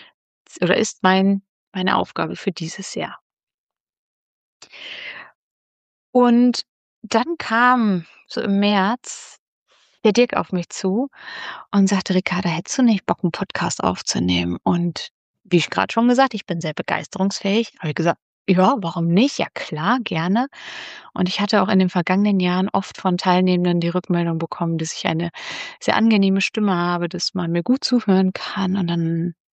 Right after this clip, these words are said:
auch die Frage war, „Warum machst du keinen Podcast oder kann man dich irgendwo hören?“ Und dann hab ich gesagt, „Okay, dieses Jahr, wir machen den Podcast. Vielleicht ist es ja schon einer dieser Rauhnächte-Zettel, nämlich dieses coole Projekt für zweitausendsechsundzwanzig.“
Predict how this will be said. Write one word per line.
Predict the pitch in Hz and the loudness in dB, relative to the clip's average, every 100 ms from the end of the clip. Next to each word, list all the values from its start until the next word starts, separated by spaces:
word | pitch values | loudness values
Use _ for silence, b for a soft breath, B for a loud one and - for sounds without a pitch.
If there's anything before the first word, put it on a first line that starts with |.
| - | -2
auch | 196 | 0
die | 190 202 | 2 0
Frage | - 196 185 175 | 0 0 2 0
war, | 180 170 170 170 - | 0 0 0 -2 0
„Warum | 190 190 | 2 4
machst | 190 190 | 4 2
du | 196 | -4
keinen | 180 185 | -6 -6
Podcast | - - - 170 180 - | -6 -10 -8 -8 -6 -4
oder | 175 175 170 175 _ _ - | -2 0 -2 -4 _ _ -6
kann | - | 2
man | 180 170 | 4 4
dich | 180 | 2
irgendwo | 185 170 170 175 | 0 2 2 0
hören?“ | 160 165 160 - _ _ _ | 0 -2 -4 -10 _ _ _
Und | 196 | 4
dann | 190 | 4
hab | |
ich | 185 | 2
gesagt, | 185 196 190 | 0 -2 -2
„Okay, | - 185 - - | -2 -2 -2 2
dieses | 190 185 | 4 4
Jahr, | 226 - | 4 2
wir | 170 | -2
machen | 160 - | -2 -2
den | 165 | -2
Podcast. | - - - 311 359 - | -2 -4 2 2 2 -6
Vielleicht | - - 170 147 - 214 277 - - | -10 -4 -2 0 2 2 2 -6 0
ist | - - - | 2 2 -2
es | - | -2
ja | - - | -2 -2
schon | - - - | -2 -2 -2
einer | 180 175 170 | -2 0 -2
dieser | 160 170 | -4 -6
Rauhnächte-Zettel, | 160 170 170 180 - 190 - 185 196 196 | -2 -2 -2 -4 -6 -8 -8 -6 0 0
nämlich | 175 180 - | 2 -2 -2
dieses | 170 170 185 - B B B B B B B | -2 0 0 -2 B B B B B B B
coole | - 240 240 247 | -2 4 6 4
Projekt | - 156 156 226 - - _ _ _ _ _ _ _ _ _ _ - | 0 0 2 0 -4 -14 _ _ _ _ _ _ _ _ _ _ -4
für | 202 | 0
zweitausendsechsundzwanzig.“ | 196 - 202 170 170 185 165 - 208 196 160 156 - - - | 0 -2 -2 0 2 2 2 -4 -4 -2 -4 -6 -8 -10 -12